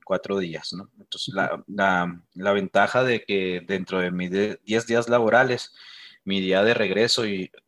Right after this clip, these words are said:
Speaker 1: de regreso a la ciudad de Chihuahua y el día que subo a la mina, son días laborales. Entonces, mis cuatro días íntegros los paso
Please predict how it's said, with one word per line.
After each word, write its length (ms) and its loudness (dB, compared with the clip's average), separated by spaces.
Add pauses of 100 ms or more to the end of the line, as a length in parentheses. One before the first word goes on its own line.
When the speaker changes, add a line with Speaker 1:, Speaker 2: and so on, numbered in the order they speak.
(560)
Speaker 1:
de 180 -4
regreso 460 0
a 200 6
la 100 0
ciudad 180 -4
de 80 -8
Chihuahua 520 2
y 120 -8
el 120 -10
día 220 -4
que 80 -16
subo 260 -2
a 40 2
la 100 2
mina, 460 -4 (600)
son 300 -4
días 960 -2
laborales. 560 0
Entonces, 380 -10
mis 160 -2
cuatro 580 0
días 400 0
íntegros 500 -4
los 180 -10
paso 500 -4